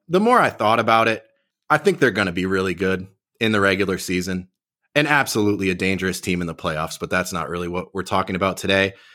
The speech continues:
And look, it comes down to, to the improvements of Bam and Hero. And I think they're going to make large enough improvements to more than make up for what I consider to be a subpar offseason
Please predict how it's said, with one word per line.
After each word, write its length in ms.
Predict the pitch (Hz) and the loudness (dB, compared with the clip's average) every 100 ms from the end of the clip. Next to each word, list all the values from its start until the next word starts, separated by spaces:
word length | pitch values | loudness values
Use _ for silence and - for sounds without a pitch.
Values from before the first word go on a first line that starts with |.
| - _ | -20 _
And 360 | 123 127 123 127 - | 0 2 2 -2 0
look, 200 | 139 - | 2 2
it 140 | 160 | 0
comes 220 | 190 170 | 2 2
down 240 | 139 120 120 | 4 2 2
to, 340 | 120 104 98 - _ _ _ | 2 2 2 -6 _ _ _
to 140 | - 117 | -2 0
the 200 | 104 - | 0 -2
improvements 640 | 135 104 - 120 107 95 - | -6 -4 0 2 2 -2 -4
of 300 | 95 92 90 | -6 -6 -4
Bam 460 | 101 101 101 95 - | 0 0 0 -4 -8
and 140 | 95 | -10
Hero. 440 | 80 85 71 71 - _ - _ _ | -8 -6 -6 -8 -14 _ -20 _ _
And 240 | 101 98 | 0 2
I 60 | 104 | 0
think 260 | - 151 151 | 2 0 4
they're 140 | 143 | 2
going 260 | 123 123 120 | 4 2 2
to 120 | 104 | 0
make 380 | 98 101 101 - _ _ _ _ | 2 0 -2 -10 _ _ _ _
large 400 | - 117 120 117 | -2 2 4 4
enough 380 | 120 110 107 - _ | 2 2 0 -6 _
improvements 760 | 110 92 120 123 131 131 - - _ _ _ _ - | -8 -2 0 2 2 -2 -4 -12 _ _ _ _ -2
to 480 | 131 110 101 98 92 _ _ - | 2 4 4 0 -6 _ _ 0
more 320 | 143 151 135 | 4 6 6
than 200 | 117 110 | 4 2
make 240 | 101 95 | 2 2
up 180 | 101 92 | 0 0
for 400 | - 95 92 95 _ | -2 0 0 -4 _
what 180 | - 107 | -4 2
I 140 | 107 101 | 2 2
consider 380 | 98 - 95 | -2 0 0
to 80 | 92 | 0
be 100 | 90 | 0
a 40 | 87 | -2
subpar 680 | - 98 85 - 87 87 | 0 0 0 0 2 2
offseason 720 | - 87 85 - 82 82 78 | 2 0 0 -4 -6 -8 -10